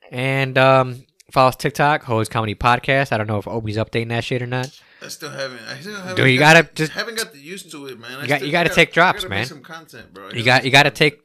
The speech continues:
Speaker 1: take, uh, recorded drops from our previous podcast episodes. Just find a couple of, like, you know, couple minute snippets or, uh, sketches that we do or bits that we talk about.
Speaker 2: Yeah, or,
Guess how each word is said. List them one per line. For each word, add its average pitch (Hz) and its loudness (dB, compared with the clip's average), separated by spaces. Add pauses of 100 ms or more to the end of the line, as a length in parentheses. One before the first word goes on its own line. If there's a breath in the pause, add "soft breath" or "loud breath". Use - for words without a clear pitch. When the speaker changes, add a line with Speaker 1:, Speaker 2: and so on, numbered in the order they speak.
Speaker 1:
take, - -6
uh, 117 4
recorded 123 -2
drops 117 2
from 101 -10
our 92 -4 (160)
previous 98 -6
podcast 98 -12
episodes. 87 -14 (500 soft breath)
Just - -10
find 101 -4
a 98 -10
couple 101 -6
of, 95 -4
like, 95 -4 (240)
you 104 -14
know, 92 -8
couple - -12
minute 92 -10 (260)
snippets - -12
or, 85 -10
uh, 82 -12
sketches 95 -14
that 92 -14
we 87 -16
do 90 -16
or 87 -20 (340)
bits 110 -8
that 90 -12
we 82 -18
talk 87 -16
about. 92 -16 (200)
Speaker 2:
Yeah, 131 -16
or, 131 -18